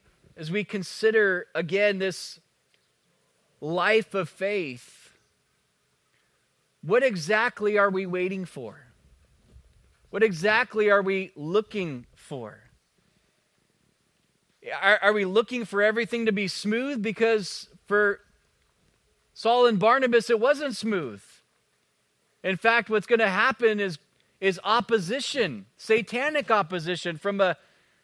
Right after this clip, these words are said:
sorcerer and false prophet. If we're looking for everything to be smooth, to be the signal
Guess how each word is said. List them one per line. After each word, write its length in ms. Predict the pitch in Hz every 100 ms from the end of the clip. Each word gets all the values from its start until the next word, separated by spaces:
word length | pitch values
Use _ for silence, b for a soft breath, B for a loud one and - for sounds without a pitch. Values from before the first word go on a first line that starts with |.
| b b _
sorcerer 800 | - - 254 277 - 262 254 247
and 160 | 220 175
false 380 | 240 254 247
prophet. 840 | - 240 254 277 - 220 - - - _ _ _ _ _ _ _
If 160 | 208 208
we're 80 | 247
looking 380 | 240 269 294 226
for 120 | 254
everything 440 | 262 269 214 262
to 60 | 247
be 160 | 240 220
smooth, 540 | - 233 302 330 220
to 100 | 202
be 120 | 247
the 120 | 233
signal 640 | 214 - 302 302 240 196